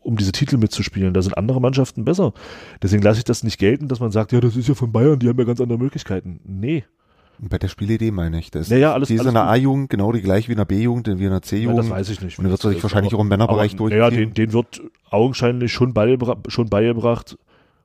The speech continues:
Speaker 1: der Ball ist dein Freund. Ja? Das ist, glaub ich, ganz wichtig. Das können die alle. Also die können wirklich alle sagen, der Ball ist mein Freund, nicht mein, nicht der Ball ist mein Feind. Ähm, und klar, äh,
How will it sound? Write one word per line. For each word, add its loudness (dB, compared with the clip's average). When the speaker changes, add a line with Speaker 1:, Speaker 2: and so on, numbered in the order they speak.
Speaker 1:
der 0
Ball 2
ist 0
dein 0
Freund. 0
Ja? -4
Das -2
ist, -6
glaub 2
ich, -4
ganz 2
wichtig. -4
Das -6
können 0
die 2
alle. 4
Also 0
die -6
können 0
wirklich 0
alle 2
sagen, 2
der 0
Ball 2
ist -4
mein -4
Freund, 0
nicht -6
mein, -4
nicht -6
der -6
Ball -4
ist -6
mein -6
Feind. -4
Ähm, 2
und -6
klar, 4
äh, -10